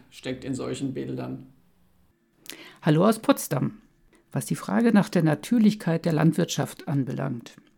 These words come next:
Speaker 2: Ich habe in der Tat immer wieder die Erfahrung gemacht, dass speziell der Ökolandbau mit dem Begriff natürlich verknüpft wird.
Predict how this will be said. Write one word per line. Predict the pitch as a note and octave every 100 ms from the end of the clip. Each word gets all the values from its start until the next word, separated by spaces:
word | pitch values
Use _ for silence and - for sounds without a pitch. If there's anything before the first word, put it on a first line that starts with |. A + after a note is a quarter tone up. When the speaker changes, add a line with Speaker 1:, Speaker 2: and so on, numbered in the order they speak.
| _ _ _ -
Speaker 2:
Ich | D3+
habe | C#3+ F#3 C4+
in | C#4+ G3+
der | F3 -
Tat | E3+ E3+
immer | F3+ F3+
wieder | E3+ E3+
die | E3+
Erfahrung | D#3+ - G3 F3+ D#3
gemacht, | D3+ C#3+ G#3 G#3+ - _ _ - _ _ -
dass | D#3
speziell | - D#3+ - F#3 F3+
der | D#3+ G3+
Ökolandbau | G#3+ A#3+ F#3+ D#3+ F3 - F#3 F#3+ F#3+ - _ _ _ -
mit | F3
dem | E3+ C#3+
Begriff | D#3 E3 F3+ -
natürlich | D#3 D3 - F3 F3 F#3 - -
verknüpft | - E3 - D#3 D#3 - - B2+
wird. | B2 - -